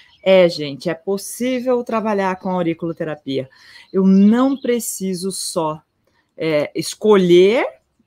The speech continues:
e também eu não preciso associar. Posso associar com acupuntura?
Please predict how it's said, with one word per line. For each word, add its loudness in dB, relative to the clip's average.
e -4
também 0
eu -4
não -2
preciso -6
associar. -4
Posso 2
associar -4
com -4
acupuntura? -6